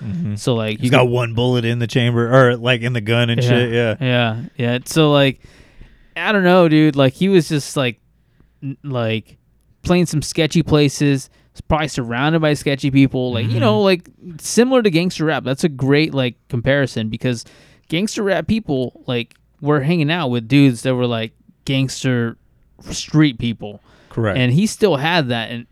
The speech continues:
Speaker 2: en-, environment in him, right? The, his, his road crew was still that. His, like, bandmates. His bandmates were actually, like, pretty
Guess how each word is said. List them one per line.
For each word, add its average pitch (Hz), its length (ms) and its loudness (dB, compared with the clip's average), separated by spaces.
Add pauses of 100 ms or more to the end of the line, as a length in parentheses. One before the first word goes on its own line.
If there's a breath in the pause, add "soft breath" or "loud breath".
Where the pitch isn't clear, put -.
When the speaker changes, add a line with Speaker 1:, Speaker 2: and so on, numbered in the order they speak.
(220)
Speaker 2:
en-, 135 300 -12
environment 131 720 -2
in 139 160 0
him, 104 220 -6
right? 120 240 -8
The, 117 140 -4 (100)
his, 117 220 -6 (120)
his 127 300 -6
road 131 420 4
crew 147 220 4
was 135 140 2
still 131 280 0
that. 127 340 -2 (300 soft breath)
His, 127 200 -4
like, 113 220 -4
bandmates. 131 640 -2
His 175 120 2
bandmates 233 460 2
were 160 80 6
actually, 165 360 2
like, 123 200 0
pretty 170 280 0